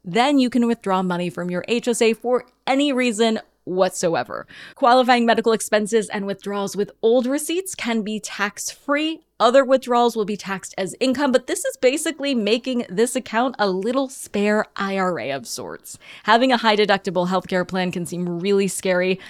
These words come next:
but not having an emergency fund or enough money saved for retirement is doubly scary. This one account can give you both of those things.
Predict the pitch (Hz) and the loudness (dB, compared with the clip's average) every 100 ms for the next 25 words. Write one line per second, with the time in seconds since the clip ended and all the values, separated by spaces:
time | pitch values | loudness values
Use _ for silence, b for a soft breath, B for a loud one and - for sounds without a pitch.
0 | B B B 185 - 196 294 294 269 254 | B B B -6 -2 2 2 2 2 2
1 | 247 190 180 180 220 233 240 226 233 - | 0 -2 -2 -2 -2 0 0 0 -2 -2
2 | 220 220 185 190 185 196 190 185 190 180 | -2 -2 -4 -4 -2 -2 -2 -4 -2 -4
3 | - 185 - - 175 175 - 180 180 180 | -4 -6 -6 -8 -8 -8 -6 -2 -2 0
4 | 175 - 180 156 - 165 - 156 127 120 | -2 -4 -6 -6 -10 -14 -8 -6 -2 -2
5 | 101 - 90 76 90 87 B B B B | -2 -4 -6 -4 -4 -8 B B B B
6 | - 196 285 294 226 214 220 190 214 208 | -4 2 2 2 2 4 4 0 -4 -2
7 | 254 - - 202 185 190 170 127 - 110 | -2 -6 -8 -6 -6 -6 -6 -8 -12 -12
8 | 131 117 - 78 - - - | -12 -12 -12 -12 -10 -10 -12